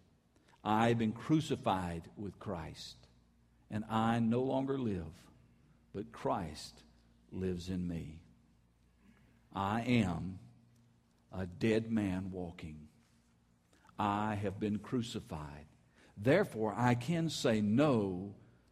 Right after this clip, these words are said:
to self, because it is not my life any longer. It belongs to Christ. I am found in him.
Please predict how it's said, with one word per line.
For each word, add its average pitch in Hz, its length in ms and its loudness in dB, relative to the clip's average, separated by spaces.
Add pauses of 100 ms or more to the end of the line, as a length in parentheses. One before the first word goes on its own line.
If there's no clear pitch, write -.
(120)
to 120 100 -8
self, 127 600 -6 (760)
because 110 320 0
it 107 100 2
is 98 120 -4
not 113 240 2
my 107 200 2
life 92 440 0
any 110 160 0
longer. 113 540 -2 (640)
It 117 140 -2
belongs 107 840 0 (140)
to - 80 -18
Christ. 113 680 -6 (320)
I 101 200 0
am 113 160 4
found 135 680 -2
in 123 300 2
him. 104 720 -4